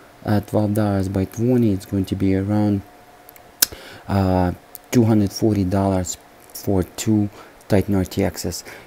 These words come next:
If you're looking or interested to find out how much Xeon E five twenty-six ninety-seven V two or Xeon E five twenty-six ninety-nine V three or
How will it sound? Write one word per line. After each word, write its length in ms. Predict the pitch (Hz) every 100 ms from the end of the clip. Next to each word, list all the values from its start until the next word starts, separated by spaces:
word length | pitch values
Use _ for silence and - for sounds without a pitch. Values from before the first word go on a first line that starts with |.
| -
If 200 | 98 -
you're 240 | 131 135
looking 440 | 127 131 131 120 123
or 160 | 107 110
interested 560 | 107 104 113 - 104
to 100 | -
find 280 | 104 104 101
out 240 | 101 98 95
how 180 | -
much 220 | 110 107 98
Xeon 420 | 98 101 98 101
E 60 |
five 300 | 98 104 98
twenty-six 540 | - 98 92 - 104 -
ninety-seven 560 | 101 98 92 101 95 92
V 180 | 98
two 400 | 98 - 120 123 -
or 200 | 101 98
Xeon 440 | 90 101 95 95
E 120 | -
five 320 | 95 101 98 -
twenty-six 480 | 98 92 - -
ninety-nine 540 | 104 92 92 95 95 90
V 140 | 92 90
three 340 | 107 120 127 -
or 180 | 90